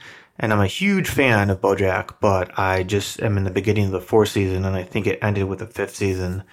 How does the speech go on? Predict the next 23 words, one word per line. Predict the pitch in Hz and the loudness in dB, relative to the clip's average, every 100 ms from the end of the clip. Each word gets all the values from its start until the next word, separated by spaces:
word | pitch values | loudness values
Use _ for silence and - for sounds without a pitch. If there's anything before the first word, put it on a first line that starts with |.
| - - - - - | -20 -20 -20 -18 0
this | 110 104 - | 2 2 2
year, | 92 90 90 - - | 2 2 0 -2 -2
um, | 98 98 101 95 - _ | -2 -2 -4 -8 -14 _
which, | 120 - - - - | -2 -2 -2 -8 -6
you | |
know, | 104 95 | -4 -2
I | 113 | 0
think | 117 107 | 2 4
that's | 101 - | 4 2
a | |
good | 98 95 | 0 2
run. | 104 101 95 98 | 2 2 2 2
But | 92 | 4
what | 110 | 4
do | 110 | 2
you | |
think | - 104 95 104 | 0 -2 -2 -2
of, | 98 92 - | -2 -4 -8
you | |
know, | 98 | -6
without | 92 101 98 | -2 0 0
giving | 101 98 | 0 2
out | 95 - - | 0 0 -8